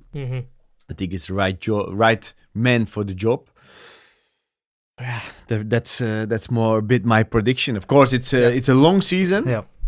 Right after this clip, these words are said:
Speaker 2: Uh, but, but Max will, will stand out.
Speaker 3: What about constructors? Who do you
Speaker 1: Yeah,
Speaker 3: think will win?
Speaker 1: team-wide.
Speaker 2: Um, I would say Mercedes.
Speaker 1: Okay. And final question.
Speaker 3: Yeah.
Speaker 1: You're writing an autobiography on your life.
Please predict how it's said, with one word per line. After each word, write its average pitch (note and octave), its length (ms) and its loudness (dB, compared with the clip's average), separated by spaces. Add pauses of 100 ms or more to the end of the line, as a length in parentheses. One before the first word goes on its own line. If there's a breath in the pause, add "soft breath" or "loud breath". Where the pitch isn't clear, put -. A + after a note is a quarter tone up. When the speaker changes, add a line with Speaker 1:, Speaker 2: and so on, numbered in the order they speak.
(140)
Speaker 2:
Uh, G2+ 640 -6
but, G#2+ 320 -4 (160)
but F2+ 200 -4
Max G#2 340 -2
will, F2+ 180 -6
will F2 140 -10
stand E2 320 -12
out. - 200 -16 (260)
Speaker 3:
What A2+ 120 0
about A#2 180 0
constructors? G#2+ 600 -6
Who A2+ 100 -6
do G#2+ 60 -4
you G#2 60 -6
Speaker 1:
Yeah, G2+ 80 -4
Speaker 3:
think G2 100 -4
will G2 60 -4
win? C#3 100 0
Speaker 1:
team-wide. G#2+ 280 -10 (1120)
Speaker 2:
Um, D#3 580 0 (1500)
I C#3+ 60 -4
would D3 120 -4
say A#2 140 -6
Mercedes. E2 480 -12 (440)
Speaker 1:
Okay. E3+ 120 -6 (420)
And C3+ 220 -4
final F3 320 4
question. F3+ 340 -2
Speaker 3:
Yeah. F#3 220 -2
Speaker 1:
You're C3 180 -6
writing F3 300 4
an F3+ 60 0
autobiography C#3+ 840 0
on B2+ 140 -4
your B2 100 -2
life. A2 360 -8